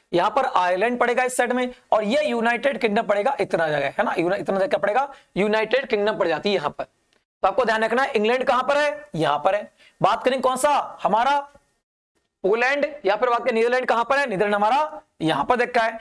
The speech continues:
स्पेन ये है, और बात करें पुर्तगाल ये है। कहां से व्यापार करते थे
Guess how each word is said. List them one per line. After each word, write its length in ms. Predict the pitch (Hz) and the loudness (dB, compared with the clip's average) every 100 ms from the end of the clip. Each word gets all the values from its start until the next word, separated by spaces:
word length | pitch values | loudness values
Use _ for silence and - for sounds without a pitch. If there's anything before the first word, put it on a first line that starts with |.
| - - 202 | -14 -4 -4
स्पेन 360 | - 262 277 | 0 2 2
ये 200 | 226 208 | 2 2
है, 100 | 226 | 2
और 120 | 247 208 | 0 0
बात 180 | 202 | 0
करें 160 | 220 226 | 0 -2
पुर्तगाल 480 | 208 165 190 247 320 - _ | -2 0 2 2 0 -4 _
ये 160 | 180 196 | -2 0
है। 100 | 175 | 0
कहां 240 | - 190 240 | 0 0 0
से 80 | 269 | 0
व्यापार 280 | 262 269 269 | 0 0 0
करते 240 | 269 277 | 0 0
थे 200 | 285 269 | 0 -2